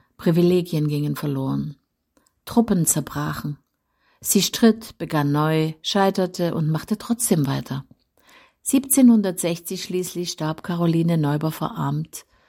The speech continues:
in Laubegast bei Dresden. Wer sich in Sachsen auf die Spuren der Neuberin begeben möchte, findet in Reichenbach das Neuberin-Museum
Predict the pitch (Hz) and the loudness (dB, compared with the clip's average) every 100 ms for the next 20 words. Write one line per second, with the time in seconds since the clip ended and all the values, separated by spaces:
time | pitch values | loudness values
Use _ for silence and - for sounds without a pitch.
0 | _ _ - 151 143 123 120 151 - 131 | _ _ -6 -2 0 0 -2 -6 -8 -4
1 | - - - 170 - 123 113 - - 113 | -4 0 -2 -2 -4 -10 -6 -6 -6 -14
2 | - _ _ _ _ _ _ _ _ _ | -16 _ _ _ _ _ _ _ _ _
3 | _ _ _ _ _ _ - 175 262 294 | _ _ _ _ _ _ 0 4 6 4
4 | 311 302 269 233 190 - - 185 - 170 | 0 0 2 2 0 -4 -6 -4 -6 -8
5 | - 165 - 196 202 185 165 156 156 156 | -8 -10 -8 -4 -4 -2 -2 0 0 -2
6 | 151 147 139 127 127 - 180 214 202 151 | -4 -6 -4 -4 -6 -2 -2 2 0 0
7 | 139 - 135 - _ - - - - 277 | -4 -10 -12 -14 _ -20 -20 -20 -2 4
8 | 254 220 170 147 143 147 - 180 196 196 | 6 6 0 -4 -4 -4 -6 -6 -6 -6
9 | - 185 185 160 151 143 151 170 175 190 | -8 -4 -2 2 2 2 0 0 0 0
10 | 185 196 220 226 247 | 0 2 4 4 2